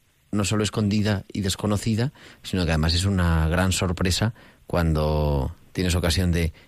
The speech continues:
ir bajando por ese, esa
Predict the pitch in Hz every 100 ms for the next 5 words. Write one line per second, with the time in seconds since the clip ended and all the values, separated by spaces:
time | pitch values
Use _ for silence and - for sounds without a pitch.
0 | - 92 95 90 107 107 98 95 92 95
1 | 95 90 87 87 82 80 78 73 98 -
2 | - - - 85 82 71